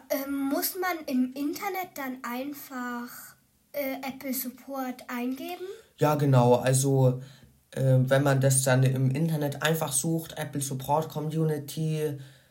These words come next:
Speaker 2: ähm, dann kommt es direkt.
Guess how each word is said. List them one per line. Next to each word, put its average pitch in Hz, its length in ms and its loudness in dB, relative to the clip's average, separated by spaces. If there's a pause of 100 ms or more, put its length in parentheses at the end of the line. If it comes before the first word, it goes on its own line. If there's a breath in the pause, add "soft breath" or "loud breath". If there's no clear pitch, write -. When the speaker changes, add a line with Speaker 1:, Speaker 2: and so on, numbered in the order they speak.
(300 loud breath)
Speaker 2:
ähm, 131 600 4 (340)
dann 131 480 6
kommt - 320 -2
es 139 240 -2
direkt. 165 720 0